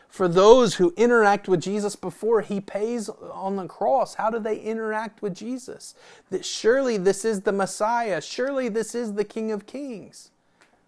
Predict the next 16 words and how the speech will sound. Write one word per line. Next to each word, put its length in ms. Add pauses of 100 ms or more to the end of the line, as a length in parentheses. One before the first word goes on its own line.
(180)
And 140
he 100
hasn't 340
done 220
the 100
very 320
thing 380
that 140
we 220
hold 300
up 200
in 220
the 120
highest 500
regard. 680 (1600)
Why? 380